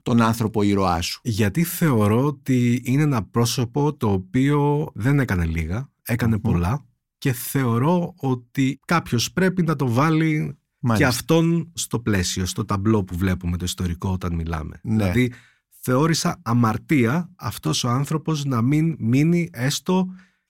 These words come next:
Speaker 2: και σε δέκα δεκαπέντε ανθρώπους που θα ασχοληθούν στις επόμενες γενιές.
Speaker 1: Ναι.
Speaker 2: Είναι αμαρτία. Είναι αμαρτία να μην υπάρχει στη Wikipedia.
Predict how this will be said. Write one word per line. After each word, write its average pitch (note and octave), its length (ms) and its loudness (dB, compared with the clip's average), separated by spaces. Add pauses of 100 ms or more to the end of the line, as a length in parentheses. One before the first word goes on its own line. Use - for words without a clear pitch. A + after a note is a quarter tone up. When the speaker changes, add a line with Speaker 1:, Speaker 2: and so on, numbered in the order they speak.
(100)
Speaker 2:
και C#3 160 0
σε A#2+ 140 0
δέκα C3+ 260 2
δεκαπέντε A#2+ 400 0
ανθρώπους C#3 440 -2
που B2 100 -8
θα B2 80 -2
ασχοληθούν A#2 440 -2
στις A2+ 160 -4
επόμενες G#2 300 -2
γενιές. E2+ 600 -4
Speaker 1:
Ναι. F#2 320 0
Speaker 2:
Είναι B2 200 0
αμαρτία. G#2 500 0
Είναι E2+ 120 -4
αμαρτία A2 400 0
να G2+ 60 4
μην G2 120 2
υπάρχει F#2 280 -4
στη F2 140 -8
Wikipedia. F3+ 540 0